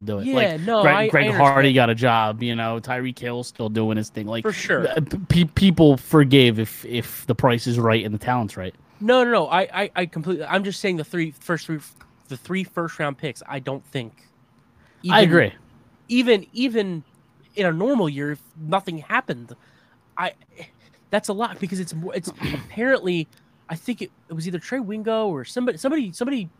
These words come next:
Speaker 2: big tweeted that, um, it's, it'll be three first round picks, two more higher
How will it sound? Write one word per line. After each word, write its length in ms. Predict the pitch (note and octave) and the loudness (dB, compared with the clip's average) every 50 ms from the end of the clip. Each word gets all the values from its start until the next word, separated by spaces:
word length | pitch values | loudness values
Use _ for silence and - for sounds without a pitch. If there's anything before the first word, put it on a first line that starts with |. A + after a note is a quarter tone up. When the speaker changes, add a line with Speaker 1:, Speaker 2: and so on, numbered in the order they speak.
| _ _ _ _ - | _ _ _ _ -4
Speaker 2:
big 240 | G3 F#3+ E3+ C#3+ - | -2 -2 -2 -2 -6
tweeted 400 | - - E3 D#3 D3+ D3 C3+ B2+ | -10 -6 -4 -2 -2 -2 -4 -4
that, 240 | C#3 C3 C3 - C#3+ | -4 -4 -4 -4 -6
um, 400 | C#3+ C3+ B2+ B2 A#2+ A2+ A2+ A2+ _ _ _ _ _ _ _ _ _ _ _ _ _ _ _ _ _ _ _ _ _ _ _ _ _ _ _ _ _ _ _ _ _ _ _ _ _ _ - | -6 -6 -6 -6 -8 -12 -16 -18 _ _ _ _ _ _ _ _ _ _ _ _ _ _ _ _ _ _ _ _ _ _ _ _ _ _ _ _ _ _ _ _ _ _ _ _ _ _ -14
it's, 160 | D#3+ D3 - - | -12 -12 -10 -6
it'll 180 | - F#3 F3 D#3+ | -4 -2 -2 -2
be 140 | D#3+ D#3 D3 | -2 -4 -6
three 260 | - - F#3+ G#3+ A3 | -8 -8 -6 -6 -6
first 280 | - - G3 G3+ - | -4 -2 -4 -2 0
round 140 | G3+ F#3 F3 | -2 -2 -2
picks, 220 | - E3 D#3 - - - - - _ _ _ | -2 -6 -6 -8 -12 -20 -20 -20 _ _ _
two 220 | - - G#3+ A3 G#3+ | -8 -4 -4 -2 0
more 360 | G3+ G3 F#3+ F#3 F3+ E3+ E3 _ _ _ _ _ _ _ _ | 0 0 0 0 0 -2 -4 _ _ _ _ _ _ _ _
higher 600 | - - - E3 E3 F3+ F3+ F3 F3 E3+ D#3 | -14 -6 -2 0 2 2 2 0 0 -2 -2